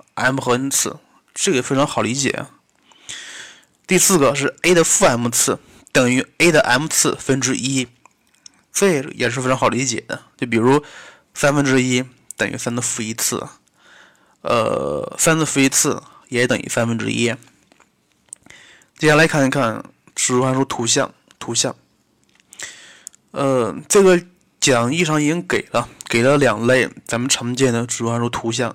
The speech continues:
一类是单增的，一类是单减的。首先你要明白一点，指数函数增减性跟参数 a 有关系啊。当 a 大于一时，那么指数函数是单增的；当 a 大于零小于一时，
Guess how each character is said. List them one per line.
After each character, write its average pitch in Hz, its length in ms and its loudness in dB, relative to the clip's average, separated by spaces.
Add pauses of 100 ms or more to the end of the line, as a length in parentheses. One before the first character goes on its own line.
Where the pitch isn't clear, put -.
一 117 100 -6
类 131 80 -2
是 127 100 -6
单 127 240 0
增 131 240 0
的， - 160 -6 (260)
一 127 80 -6
类 120 80 0
是 117 60 -4
单 127 180 -2
减 120 260 -6
的。 - 120 -12 (920)
首 - 160 2
先 190 120 6
你 175 40 0
要 160 160 4
明 151 120 2
白 165 120 2
一 165 100 -2
点， - 300 -4 (200)
指 - 140 -2
数 131 60 6
函 160 120 4
数 165 80 4
增 180 200 2
减 123 160 0
性 139 260 -2 (320)
跟 156 320 0 (300)
参 - 180 -2
数 147 120 2
a - 180 0
有 156 120 4
关 120 280 0
系 113 180 0
啊。 78 100 -8 (840)
当 185 200 2
a 185 200 2
大 170 180 4
于 135 80 4
一 160 160 2
时， 110 360 0 (220)
那 139 220 0
么 135 120 2
指 123 120 -2
数 120 80 0
函 127 120 0
数 127 80 -6
是 127 80 -6
单 135 200 0
增 135 220 2
的； - 80 -2 (420)
当 147 300 2
a 156 100 2
大 151 140 2
于 127 40 4
零 127 120 0
小 113 180 2
于 113 100 2
一 131 40 2
时， 107 300 2